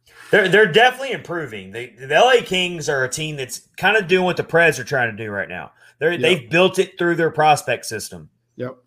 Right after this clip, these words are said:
Speaker 1: And they got our guy, Victor Arvidsson, who I don't think is gonna be drafted <laughs> in our fantasy
Speaker 2: <laughs>
Speaker 1: draft. I mean, maybe. I
Speaker 2: I
Speaker 1: don't
Speaker 2: don't
Speaker 1: know,
Speaker 2: think
Speaker 1: but
Speaker 2: so.
Speaker 1: I'm just saying, like,
Speaker 2: I, I think you're right.
Speaker 1: he
Speaker 2: I
Speaker 1: might.
Speaker 2: think
Speaker 1: We'll
Speaker 2: you
Speaker 1: see.
Speaker 2: are right.
Speaker 1: There's a lot of Victor Arvidsson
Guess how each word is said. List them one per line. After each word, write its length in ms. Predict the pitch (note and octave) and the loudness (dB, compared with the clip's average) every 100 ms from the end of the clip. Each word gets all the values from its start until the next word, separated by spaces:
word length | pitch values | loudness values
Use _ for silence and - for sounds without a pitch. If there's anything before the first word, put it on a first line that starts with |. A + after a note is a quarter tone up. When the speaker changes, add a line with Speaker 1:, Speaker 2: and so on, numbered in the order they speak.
| _ | _
Speaker 1:
And 200 | - F3 | -2 0
they 120 | F#3 F3+ | 2 2
got 160 | F#3 | 4
our 100 | F3 | 4
guy, 240 | D#3+ E3 D3+ | 6 4 4
Victor 300 | D#3+ D#3 D3 | 0 0 2
Arvidsson, 520 | C#3+ C#3+ - C#3+ C3 | 4 2 -4 -6 -4
who 220 | C3+ C3+ | -4 -2
I 160 | C3 C#3 | 0 0
don't 280 | C#3 C#3+ - | 0 -4 -4
think 200 | C#3+ B2+ | -8 -8
is 60 | |
gonna 160 | - C3 | -12 -12
be 120 | B2+ | -12
drafted 480 | A2 A#2 G#2+ G#2 F2+ - _ _ _ | -6 -2 -2 -4 -14 -20 _ _ _
<laughs> 400 | - F#3+ - _ | -8 -6 -6 _
in 120 | D3+ | 0
our 120 | D3 C3+ | 2 4
fantasy 420 | C#3+ C3+ A3+ A#2+ | 4 2 2 0
Speaker 2:
<laughs> 20 | |
Speaker 1:
draft. 440 | - - C#3 - - - _ _ - - | -4 -2 -2 -4 -20 -20 _ _ -20 -10
I 80 | E3+ | -6
mean, 180 | F#3+ G3 | -4 2
maybe. 420 | C#4+ A#3+ D3+ C3+ | 4 4 0 2
I 80 | D#3+ | 4
Speaker 2:
I 40 | |
Speaker 1:
don't 140 | D#3+ | 4
Speaker 2:
don't 0 | |
Speaker 1:
know, 160 | D3+ C3 | 2 0
Speaker 2:
think 100 | G2+ | -2
Speaker 1:
but 240 | A2+ G#2+ G#2+ | -4 -4 -6
Speaker 2:
so. 60 | B2+ | -8
Speaker 1:
I'm 100 | C#3 | -6
just 160 | C#3 | -6
saying, 280 | C3+ A2 G2+ | -4 -6 -6
like, 200 | G#2 F#2+ | -8 -8
Speaker 2:
I, 320 | - - - | -10 -18 -20
I 40 | B2+ | -12
think 200 | D#3 D3+ | -10 -8
you're 100 | D3 | -8
right. 340 | C3+ B2+ B2+ A#2+ _ _ _ _ _ _ _ | -6 -6 -8 -14 _ _ _ _ _ _ _
Speaker 1:
he 100 | - | -10
Speaker 2:
I 40 | F3+ | -4
Speaker 1:
might. 320 | D3 G#2 G2+ | 0 0 -2
Speaker 2:
think 220 | C#3 D3 C#3 | -8 -8 -6
Speaker 1:
We'll 160 | D#3+ | -6
Speaker 2:
you 60 | C3+ | -4
Speaker 1:
see. 100 | - | -4
Speaker 2:
are 140 | B2 | -6
right. 320 | B2 A#2+ A2 A2 _ _ _ | -6 -8 -10 -14 _ _ _
Speaker 1:
There's 160 | - D#3 | -8 -2
a 60 | |
lot 220 | D#3+ D3 C#3+ | 6 8 8
of 140 | A#2+ | 4
Victor 240 | C3+ C3 A#2+ | -2 0 2
Arvidsson 420 | A#2 G#2+ A2 | 2 0 -8